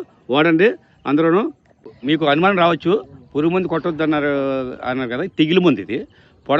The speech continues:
తెగులు ఒక దగ్గర వచ్చిందంటే మొత్తం పది, పదిహేను ఎకరాలకి రోజుకి పాకేస్తుంది. అందుకని అందరూ ఒకసారి రైతులు కూడరు కాబట్టి తప్పని పరిస్థితుల్లో ఇది స్ప్రెడ్ అవ్వకుండా కొట్టవలసి వస్తుంది. తర్వాత రాబోయే రోజుల్లో,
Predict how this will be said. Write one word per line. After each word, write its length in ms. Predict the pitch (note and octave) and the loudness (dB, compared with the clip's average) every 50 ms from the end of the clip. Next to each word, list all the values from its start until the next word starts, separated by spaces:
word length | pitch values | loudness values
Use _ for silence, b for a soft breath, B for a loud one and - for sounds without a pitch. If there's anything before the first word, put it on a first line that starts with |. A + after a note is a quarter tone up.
| D#3+ | 2
తెగులు 180 | F#3 G#3+ G3+ - C#3 | 2 0 0 0 -2
ఒక 100 | - D#3+ - | -2 -2 0
దగ్గర 140 | D#3+ F#3 G#3 F#3 | 2 2 2 2
వచ్చిందంటే 440 | - - G#3 G3 F3 D#3 E3+ F3 A#3 D#4+ D#4 b b b b b - - | 2 2 0 2 2 2 2 2 2 0 -2 b b b b b -6 -6
మొత్తం 320 | D#3+ - - - - C4 C#4 C4 G#3 - | -6 -6 -6 -4 -2 0 0 0 0 0
పది, 100 | F3+ F3 C#3 E3+ | 0 -2 0 0
పదిహేను 220 | E3+ E3 D#3+ D#3 | 0 2 0 0
ఎకరాలకి 320 | C#3 F#3+ G#3 G3+ F3 F#3 D#3 D#3+ F3 E3 C#3 C#3+ | 0 0 0 0 2 2 2 2 2 2 2 4
రోజుకి 340 | E3+ F#3+ E3+ E3+ - D3 D#3+ F3+ F3 - | 4 4 4 4 2 2 2 2 2 2
పాకేస్తుంది. 440 | D3 D3 C#3+ C#3+ - - G2 D2+ C#2+ - _ b b b b b b b b B2+ | 0 2 2 0 -2 -4 -12 -16 -16 -20 _ b b b b b b b b 0
అందుకని 240 | D3 E3+ G3+ G3+ D#3+ | 2 4 4 4 4
అందరూ 180 | E3 F3+ G#3 A3+ G3+ | 4 4 4 4 2
ఒకసారి 220 | F3 E3+ E3+ D#3+ D3+ D3+ | 4 2 2 2 2 2
రైతులు 280 | D#3+ E3 E3 E3 D#3 C3+ - | 2 2 2 0 0 0 0
కూడరు 220 | C#3 C#3 C#3 C#3+ D3 | -2 -2 0 0 -2
కాబట్టి 300 | C#3+ B2+ A#2 E2+ A2+ D3 G3 C4 - b b b b - D3 | -2 -2 -4 -4 -4 -4 -4 -4 -6 b b b b 0 0
తప్పని 300 | C#3+ - - A3 A3 - G#3+ | 0 2 2 0 2 4 4
పరిస్థితుల్లో 420 | F#3+ F3 C#3+ F3+ E3 D#3 E3+ G3+ A#3 | 2 2 2 -2 -2 0 2 0 0
ఇది 80 | F#3 - | 0 0
స్ప్రెడ్ 260 | D#3 E3+ E3+ D3+ D#3 G3 | 0 0 2 4 4 4
అవ్వకుండా 360 | F#3+ D3+ D#3 D3 A2 C#3+ D#3+ G#3+ B3+ E4+ - B B B B B - C#3+ | 4 4 0 0 2 4 4 4 4 2 -2 B B B B B -4 -2
కొట్టవలసి 340 | D#3+ C3+ F3+ F#3 E3 D3+ D3 | 0 2 4 2 4 4 2
వస్తుంది. 300 | C#3+ C#3 C#3 A#2 A#2 A#2+ C#4 F4 - b b b b b b - | 0 -2 -4 -2 -2 -2 -2 -4 -8 b b b b b b -2
తర్వాత 260 | - E3+ G#3+ A3+ G#3 A3 G3+ F#3+ F3 | 0 2 2 4 4 4 2 4 6
రాబోయే 320 | F3+ G3 G3+ A#3 A#3 A3+ G#3+ A3 | 6 6 8 8 8 8 8 8
రోజుల్లో, 320 | G#3+ G#3+ A3 A#3 C4 C4+ | 6 4 2 0 0 0